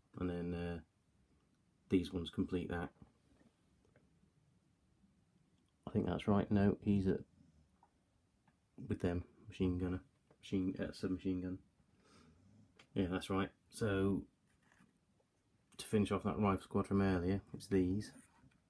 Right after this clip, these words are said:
Again, I've done a mix of the sort of tan and green uniforms.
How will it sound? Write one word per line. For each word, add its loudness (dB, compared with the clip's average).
Again, 6
I've 4
done 10
a 8
mix 6
of 2
the 8
sort 0
of -10
tan 6
and 4
green 8
uniforms. 4